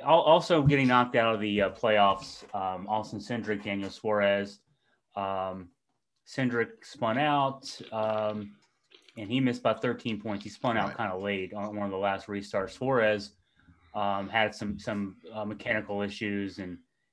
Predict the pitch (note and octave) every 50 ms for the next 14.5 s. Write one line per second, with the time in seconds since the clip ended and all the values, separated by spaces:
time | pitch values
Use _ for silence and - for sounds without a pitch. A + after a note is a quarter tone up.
0 | _ - A2 A2 G2+ - A#2+ G#2 G2 F#2+ - - G2+ F#2+ F2+ F#2+ F2+ F2+ F2+ G2
1 | F#2 F2+ - - G#2 F#2 F2 E2+ - - - G#2 F#2+ G#2+ A2+ G#2+ G#2+ A2 G2+ G2
2 | F2+ F#2 F#2+ F#2 G2 G#2 G#2 G2 F#2+ G2 G2 F#2 - - G2+ F#2 F2+ F2 G2 G2+
3 | G2 F#2+ F#2+ F#2 F#2+ F#2 F2 - - G#2 F#2+ F#2+ F#2 - - - - - - -
4 | - - - - - - - - D#3 C#3+ C3 A2+ B2+ C#3 E3 F#3+ G3+ - A3+ A3
5 | F#3+ F3 E3 D#3+ D#3 D#3+ - D#3 E3+ F#3 E3 B2+ G#2 F2 E2 F2+ G2 G2+ G#2 G#2
6 | G#2 G#2 G#2+ A#2+ B2+ B2 - B2 A2 - - B2 A#2+ - - A2+ A#2 B2+ A#2+ G#2+
7 | G#2 G2+ F#2+ - - - G#2 G2 F#2+ F#2 G#2+ G#2+ A2 A2+ A#2 G#2 G#2+ G2 A2 G#2
8 | G2+ G2 A2 A2 A2 A2 G#2 G2 G2+ G2+ - - A2 G2 G#2 F#2+ G2 F2+ F#2 G2+
9 | F2+ G#2 A#2 B2 A#2+ A2 G2 - - - - - - - _ - A2+ G#2+ G#2 G#2
10 | G#2 G2+ G2+ G2+ G#2 B2+ A#2+ A2+ A2 G2+ A#2+ B2 C#3 D3 C#3+ D#3+ D3+ A#2+ C3+ D3
11 | D3 C#3+ B2 A#2 A2 A2+ B2 D3+ E3+ E3 C#3 A#2 A2+ A2+ - - A#2+ A2+ G#2+ G#2
12 | G#2 G#2 G#2 G#2+ G#2+ G#2+ G#2 G2 G#2 G#2 G#2 G#2 G#2 - A2+ G#2 G2+ G#2 A2 A#2
13 | A2+ G#2 A2 G#2 A2 A2 A2 A2 A2 G#2+ G2+ - - A2+ G#2+ G#2 G#2+ G2+ G2+ A2+
14 | G2+ G2+ - - A2 G#2 G2+ - -